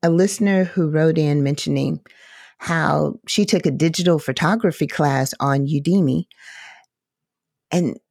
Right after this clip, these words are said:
there are also websites like Coursera or Khan Academy,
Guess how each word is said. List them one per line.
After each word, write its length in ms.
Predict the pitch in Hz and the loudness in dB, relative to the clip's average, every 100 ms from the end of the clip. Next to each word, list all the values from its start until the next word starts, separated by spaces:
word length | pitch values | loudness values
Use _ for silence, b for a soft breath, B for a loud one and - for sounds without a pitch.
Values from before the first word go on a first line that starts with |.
| _ _ - | _ _ -10
there 680 | 104 156 185 175 165 156 | -6 0 4 4 4 2
are 180 | - 151 - | 0 -2 -2
also 520 | - 294 349 - 180 | -2 -2 -2 0 2
websites 600 | 160 151 - 151 147 - | 2 0 0 -2 -2 -2
like 440 | 143 139 123 - _ _ _ _ | -2 -2 -2 -6 _ _ _ _
Coursera 920 | - 170 156 - 202 202 202 196 185 175 - _ - | -2 -2 0 0 2 4 4 4 2 0 -8 _ -4
or 720 | 160 156 147 139 131 123 - - - | 0 2 2 2 0 -2 -4 -10 -6
Khan 360 | - 185 180 | 0 2 4
Academy, 720 | 151 - 165 196 156 135 123 | 0 0 0 2 2 0 0